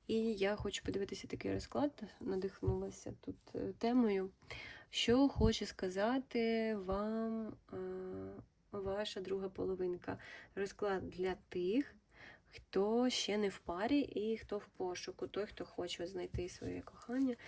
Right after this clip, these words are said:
І от що хоче вам передати ваша друга половинка. Нагадую, що розклад має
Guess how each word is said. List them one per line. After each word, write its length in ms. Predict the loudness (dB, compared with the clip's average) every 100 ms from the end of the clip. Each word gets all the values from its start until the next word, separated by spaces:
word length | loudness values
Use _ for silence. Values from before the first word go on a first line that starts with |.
| -14 -16 -8
І 40 | -8
от 80 | -2
що 320 | 2 4 2
хоче 420 | 2 0 2 -2
вам 220 | 0 -2
передати 580 | -2 -4 0 0 0 0
ваша 340 | 0 0 -2
друга 260 | -2 -2 0 -2
половинка. 600 | -2 -2 -2 -2 -4 -10 -12 -18 -20 -18 -18 -8 -6
Нагадую, 440 | -4 -2 0 -2 -4
що 160 | -6
розклад 400 | -8 -8 -6 -6 -4
має 260 | -4 -4